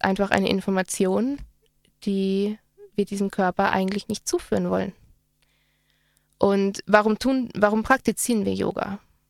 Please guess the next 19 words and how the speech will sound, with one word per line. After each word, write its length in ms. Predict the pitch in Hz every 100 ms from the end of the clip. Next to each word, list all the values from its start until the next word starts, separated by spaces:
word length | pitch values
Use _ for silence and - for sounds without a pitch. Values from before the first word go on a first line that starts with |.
| _
Weil 180 | - 185
wir 400 | 185 185 185 196 - _ _ _ _ _ _ _ _
achtsamer 560 | - 196 - 226 220
werden 280 | 214 202 220
wollen, 240 | 208 226 294 _ -
ja, 260 | 196 220 220
weil 200 | 214 196
wir 400 | 202 190 190 202 _ _ _ _ _ -
uns 200 | 208 196
selbst 320 | 208 202 -
tiefer 300 | - 226 202
kennenlernen 640 | 196 214 226 233 233 240 240
wollen, 300 | 240 269 262
weil 240 | 214 190
wir 260 | 190 196 190 - - - _
mehr 400 | 202 202 208 240
von 160 | 240 214
dieser 240 | 208 208
Dimension 1000 | 214 196 190 - 202 220 220 214 220 -